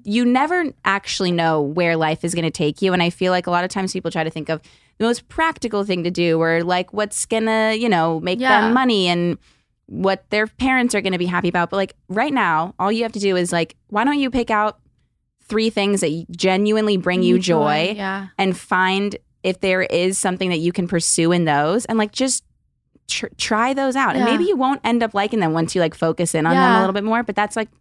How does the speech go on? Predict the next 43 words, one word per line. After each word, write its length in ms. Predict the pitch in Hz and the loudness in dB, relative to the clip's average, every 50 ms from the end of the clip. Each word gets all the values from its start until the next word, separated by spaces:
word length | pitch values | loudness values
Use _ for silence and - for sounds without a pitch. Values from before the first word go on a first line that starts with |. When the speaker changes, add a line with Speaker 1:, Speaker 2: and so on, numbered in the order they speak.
| _ _ _ _ - | _ _ _ _ -2
Speaker 1:
also 440 | 170 180 185 185 - - 185 175 165 | 0 0 0 0 0 0 0 0 -2
fine. 540 | - - 180 160 156 147 139 - 50 52 - | -2 -2 0 0 2 0 0 -4 -6 -6 -2
Speaker 2:
I 140 | 247 254 247 | 0 2 4
also 240 | 240 247 247 269 294 | 4 4 4 4 2
Speaker 1:
Like 100 | 294 - | 0 -2
Speaker 2:
think, 220 | 330 330 330 302 | -6 -8 -4 -2
like, 240 | 339 330 - - - _ - | -2 -2 -2 -6 -18 _ -2
the 120 | 220 233 | -2 -2
heart 200 | 208 220 208 208 | 0 2 2 2
of 80 | 220 208 | 0 0
this 160 | 214 226 220 | -2 -6 -6
podcast 540 | - - - 190 185 190 - 214 214 202 - | -6 -4 -2 -2 -2 0 -2 -4 -4 -4 -6
is 100 | 226 208 | -8 -4
about, 220 | 202 190 180 - | -2 0 0 0
like, 180 | 185 208 208 - | 0 -4 -6 -2
what 300 | 196 196 190 - - _ _ _ _ - _ _ _ _ _ _ _ - | 0 0 0 0 -2 _ _ _ _ -20 _ _ _ _ _ _ _ -10
childhood 1120 | - 220 196 190 190 196 208 202 - - _ _ _ - 233 - 277 277 277 240 226 233 | -2 0 2 2 4 2 0 0 -4 -16 _ _ _ -16 -8 -2 0 0 0 0 -4 -8
joy 340 | - 277 277 277 277 294 294 | -2 0 2 4 4 2 2
was 400 | 285 302 311 311 330 349 - 214 | 2 2 2 2 2 2 2 4
Speaker 1:
Yeah, 220 | 208 185 - - | 4 6 4 4
Speaker 2:
for 60 | 320 | 4
you. 240 | 349 349 359 370 381 | 4 2 4 2 0
Speaker 1:
for 120 | 392 208 202 | 0 -2 -4
sure. 340 | - - 220 185 160 156 147 | -4 -2 0 0 0 0 0
Speaker 2:
And 120 | 220 233 | 0 2
I 200 | 262 262 254 247 | 2 2 4 4
always, 260 | 247 269 311 320 277 | 4 4 2 0 0
whenever 280 | 233 247 240 226 220 262 | 0 0 2 2 2 2
I'm 180 | 277 320 349 339 | 2 0 0 0
feeling 200 | 339 330 311 285 | -2 0 0 -2
stuck 420 | - - - 180 170 220 - - | -4 0 2 2 2 2 0 -2
or, 120 | - 226 220 | 0 0 0
like, 160 | 214 220 214 | 0 0 0
I 40 | 214 | 2
lost 220 | 202 175 196 - | 2 2 0 0
my 80 | 220 220 | -4 -6
spark, 320 | - - 170 170 208 - - | -6 -2 0 0 0 0 -2
I 120 | - 214 | -4 -4
try 240 | 214 - - 196 202 | -2 0 0 0 0
to 80 | 254 302 | 0 0
think 280 | - - 208 208 - | -4 -6 -10 -8 -8
about, 200 | 233 214 202 139 | -4 -2 -2 -2
like, 160 | 202 208 - | -2 -4 -6